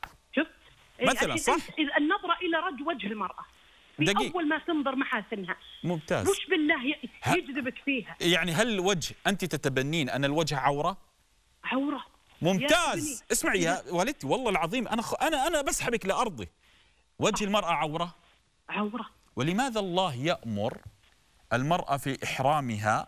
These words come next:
Speaker 2: أن تكشف عن عورتها؟
Speaker 1: ما تكشف، حنا ما في كشف.
Speaker 2: وجه. الوجه.
Speaker 1: المرأة
Speaker 2: ابن
Speaker 1: تغطي
Speaker 2: عمر.
Speaker 1: وجهها.
Speaker 2: ابن عمر، إحرام المرأة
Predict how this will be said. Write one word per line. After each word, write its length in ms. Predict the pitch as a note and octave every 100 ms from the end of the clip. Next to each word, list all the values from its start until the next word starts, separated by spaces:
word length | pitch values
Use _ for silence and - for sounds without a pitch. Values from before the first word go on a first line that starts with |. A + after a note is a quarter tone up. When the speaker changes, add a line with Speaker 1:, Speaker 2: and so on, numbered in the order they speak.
| -
Speaker 2:
أن 160 | B2+ -
تكشف 360 | F3+ - D#3+
عن 180 | C3+ C3
عورتها؟ 640 | C3 D3+ A3 - G2 D2+ - _ _ _ _ _ _ _ _ G3
Speaker 1:
ما 260 | G#3 A#3 -
تكشف، 320 | F3+ - A3+
حنا 280 | - B3 A#3
ما 180 | A#3+ A#3
في 100 | C4+
كشف. 160 | - F#3+
Speaker 2:
وجه. 180 | F3 - - - F3
الوجه. 360 | C4 F#4 - -
Speaker 1:
المرأة 460 | A3 A3+ C#4+ D#4+ F4
Speaker 2:
ابن 120 | F#4+
Speaker 1:
تغطي 360 | G#4 A4+ G#4 D4+
Speaker 2:
عمر. 40 |
Speaker 1:
وجهها. 420 | D#4+ C4 G#3+ - - - -
Speaker 2:
ابن 200 | A#3+ F4
عمر، 360 | E4+ F#4 C#4+ - -
إحرام 380 | - C4+ C4 A#3
المرأة 540 | A#3 C4+ C4 D4 D#4+